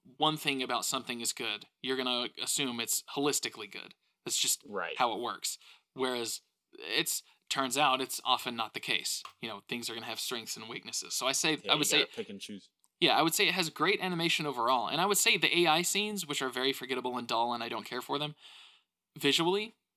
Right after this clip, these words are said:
Speaker 1: uh,
Speaker 2: Mm-hmm.
Speaker 1: they're still well done.
Speaker 2: Mm-hmm.
Speaker 1: Like, the, the places that they have saved their budget are very smart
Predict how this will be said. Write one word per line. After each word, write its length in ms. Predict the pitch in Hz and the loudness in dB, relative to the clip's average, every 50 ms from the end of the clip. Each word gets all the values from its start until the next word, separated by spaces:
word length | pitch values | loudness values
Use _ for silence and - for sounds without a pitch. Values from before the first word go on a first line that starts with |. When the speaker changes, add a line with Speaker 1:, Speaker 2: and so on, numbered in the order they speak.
| _ _ _ _ _ _ _ _ _ | _ _ _ _ _ _ _ _ _
Speaker 1:
uh, 340 | - 135 135 131 123 120 113 | 2 2 4 4 2 2 0
Speaker 2:
Mm-hmm. 140 | - 120 117 - _ _ _ _ _ _ _ _ _ _ _ _ _ _ _ _ _ _ - - _ _ _ _ _ _ _ | -4 -8 -10 -12 _ _ _ _ _ _ _ _ _ _ _ _ _ _ _ _ _ _ -14 -14 _ _ _ _ _ _ _
Speaker 1:
they're 160 | - 165 202 214 | 0 2 4 4
still 340 | - - - 330 359 311 | 6 6 6 6 6 6
well 180 | 196 180 165 151 | 6 4 2 2
done. 540 | 147 - 147 196 202 131 101 92 82 - - _ _ _ _ _ _ _ _ _ | 4 4 4 4 6 4 0 -4 -8 -14 -20 _ _ _ _ _ _ _ _ _
Speaker 2:
Mm-hmm. 180 | 160 165 180 233 | -12 -10 -8 -2
Speaker 1:
Like, 340 | 277 151 147 143 - - - _ _ _ _ _ _ _ _ _ _ _ _ _ _ _ _ _ _ _ _ | 0 2 2 2 -2 -4 -12 _ _ _ _ _ _ _ _ _ _ _ _ _ _ _ _ _ _ _ _
the, 220 | 160 165 160 175 - | -12 -6 -4 -4 -2
the 180 | 151 156 175 | 0 -2 -2
places 600 | 151 - - 208 233 254 - - 220 196 175 156 | -2 2 4 4 4 6 4 2 2 2 0 0
that 200 | - 165 - - | -2 -4 -2 2
they 140 | - 151 156 | 2 2 4
have 360 | 147 151 143 139 127 127 - - _ - | 4 4 2 2 0 -4 -10 -16 _ -2
saved 540 | - - - - 151 165 160 151 139 139 | 0 2 6 6 8 6 6 4 2 0
their 120 | 131 131 123 | 0 0 2
budget 440 | 117 139 151 180 160 - 120 - - _ _ _ _ _ _ _ _ | 4 4 2 4 2 0 -2 -2 -4 _ _ _ _ _ _ _ _
are 140 | - 165 170 | 6 6 6
very 400 | 156 135 - 180 190 190 180 160 | 6 4 4 4 4 6 4 6
smart 680 | - - - - 202 202 170 120 107 - - - - | 6 6 4 8 8 8 8 8 6 2 -4 -8 -8